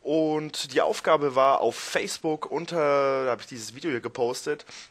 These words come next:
dort zu beantworten oder z-, ja, zu sagen, warum ihr den Affen gerne,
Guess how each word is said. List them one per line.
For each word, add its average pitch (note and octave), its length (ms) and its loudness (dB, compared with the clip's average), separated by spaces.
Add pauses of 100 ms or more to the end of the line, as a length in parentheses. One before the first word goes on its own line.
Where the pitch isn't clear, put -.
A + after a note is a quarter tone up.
dort C#3 200 0
zu - 140 -4
beantworten C#3 800 -2
oder A2+ 500 0
z-, - 260 -10
ja, A2 240 2 (320)
zu - 200 -14
sagen, C3 520 4
warum A#2+ 440 -2
ihr G#3+ 160 -2
den D#3+ 120 -8
Affen F#3 340 -6
gerne, C3+ 520 -2